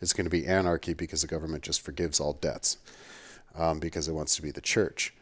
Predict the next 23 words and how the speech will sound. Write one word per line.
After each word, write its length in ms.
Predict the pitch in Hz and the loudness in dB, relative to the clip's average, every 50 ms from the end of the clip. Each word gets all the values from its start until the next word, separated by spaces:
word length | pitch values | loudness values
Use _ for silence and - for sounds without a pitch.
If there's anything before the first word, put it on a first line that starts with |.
| - - - - - _ - | -20 -20 -20 -20 -20 _ -14
uh, 180 | - 69 76 | -10 -8 -6
it 40 | 85 | -4
wants 260 | 82 82 78 73 - - | -4 -2 0 0 0 0
to 80 | - | -2
forgive. 680 | - - - 82 - - 110 101 80 69 71 - - - - _ - - - - - - _ - | -4 -6 -6 -4 2 4 6 6 6 4 -2 -6 -10 -16 -18 _ -20 -20 -20 -20 -20 -20 _ -2
Um, 340 | 98 98 95 98 95 95 - - - | 2 4 4 4 4 0 -2 -2 -2
<clears throat> 580 | 135 139 139 - 120 113 - - - - - 120 117 | -2 0 0 -2 -4 -6 -8 -10 -12 -12 -12 2 6
but 160 | 123 120 107 | 6 8 8
it's 240 | 117 110 - - - - | 6 4 2 2 4 6
also 640 | 127 139 160 165 - - 127 110 101 95 95 92 - - - _ _ - | 8 8 8 8 8 8 8 8 8 8 6 4 0 -6 -18 _ _ -6
a, 140 | 101 95 - - - - - | -6 -6 -6 -8 -14 -14 -12
a, 100 | 80 - - _ - - - - | -12 -12 -12 _ -12 -12 -8 -6
a 80 | - 107 | -6 -6
problem 640 | - - - - 110 107 104 104 98 101 101 90 90 | -6 -6 0 4 6 8 8 8 6 4 0 0 0
because 440 | 82 87 - - - 98 87 - - | -2 -4 -4 -2 -2 0 0 0 0
we 100 | 90 87 | 0 2
start 420 | - - - - 104 95 95 - - | 4 4 6 6 6 6 4 4 0
to 80 | - | -6
put 300 | 87 - - - 98 - | -8 -4 0 0 0 2
our 140 | 98 98 92 | 2 2 0
hope 340 | 87 - - 98 95 - - | 2 2 2 2 2 2 0
in 180 | 95 90 87 87 | -2 -2 0 0
man 500 | 85 85 85 87 85 80 78 - - | -2 0 0 0 0 -2 -4 -6 -8